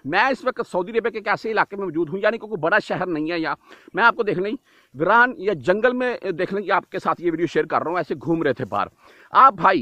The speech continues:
ये वीडियो मेरी देख लें, उसके बाद आप सऊदी अरेबिया के किसी भी शहर में मौजूद हैं,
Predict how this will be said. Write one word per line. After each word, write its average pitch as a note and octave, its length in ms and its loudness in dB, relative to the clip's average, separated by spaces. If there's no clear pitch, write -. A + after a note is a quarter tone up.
ये F3 100 0
वीडियो A3+ 200 -2
मेरी B3 160 0
देख F3+ 180 -2
लें, C4 200 -2
उसके - 280 -8
बाद A3 140 2
आप A3+ 140 4
सऊदी G3+ 200 -6
अरेबिया A3 180 0
के G#3+ 100 -14
किसी G#3 260 -10
भी A3+ 200 -6
शहर G3+ 300 -2
में G#3+ 140 -4
मौजूद D#3+ 480 -2
हैं, F3+ 300 -2